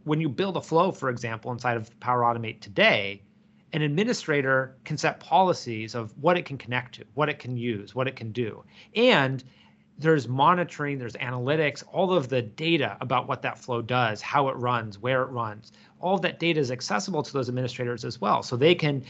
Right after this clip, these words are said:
monitor, manage, make sure that everything that happens in the organization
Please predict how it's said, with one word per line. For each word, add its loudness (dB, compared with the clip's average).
monitor, 4
manage, -2
make -2
sure -2
that -4
everything 0
that 0
happens 0
in -4
the -2
organization 0